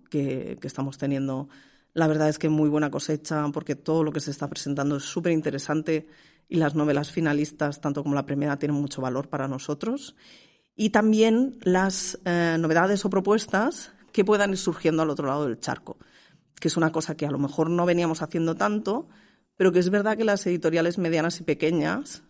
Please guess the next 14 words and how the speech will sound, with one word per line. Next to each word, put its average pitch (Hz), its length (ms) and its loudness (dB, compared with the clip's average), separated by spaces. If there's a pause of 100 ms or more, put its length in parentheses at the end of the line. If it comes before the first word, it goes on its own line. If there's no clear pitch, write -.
(120)
estaban 175 440 2
ya 156 180 8
con 165 140 0
el 151 100 0
foco 147 380 -2
puesto 143 340 -2
también 139 240 -2
aquí, 139 360 -4 (540)
y 185 120 4
es 156 100 2
un 156 80 2
trabajo 139 300 2
muy 147 140 0
interesante 131 680 -6